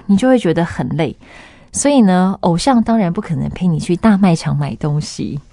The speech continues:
偶像呢也不能陪你到公园散步，偶像怎么能出现在那种地方呢？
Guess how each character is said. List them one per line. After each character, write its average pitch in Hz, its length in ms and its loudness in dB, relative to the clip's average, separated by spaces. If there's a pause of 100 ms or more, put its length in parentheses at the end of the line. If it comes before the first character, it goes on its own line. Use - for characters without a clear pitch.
(460)
偶 208 180 2
像 277 260 2
呢 226 140 6
也 226 140 4
不 320 140 -2
能 277 120 2
陪 220 160 -2
你 226 140 0
到 220 160 -2
公 226 200 0
园 175 220 2
散 180 320 0
步， 190 200 2
偶 196 180 4
像 311 200 2
怎 202 120 -2
么 175 60 0
能 185 120 2
出 247 180 -4
现 240 200 2
在 226 140 2
那 214 100 4
种 156 140 -2
地 180 180 0
方 160 260 -2
呢？ 156 220 -8